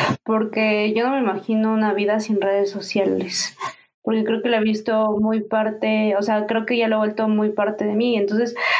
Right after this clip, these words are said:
te diría como hace un año, porque estoy acostumbrada a eso y porque de alguna manera tenía como este equilibrio, pero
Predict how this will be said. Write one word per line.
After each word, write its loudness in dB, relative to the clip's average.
te 0
diría 2
como 0
hace -2
un 2
año, 2
porque 0
estoy 0
acostumbrada 0
a 2
eso -2
y -2
porque -2
de 2
alguna 2
manera 2
tenía 0
como 0
este -2
equilibrio, -2
pero 0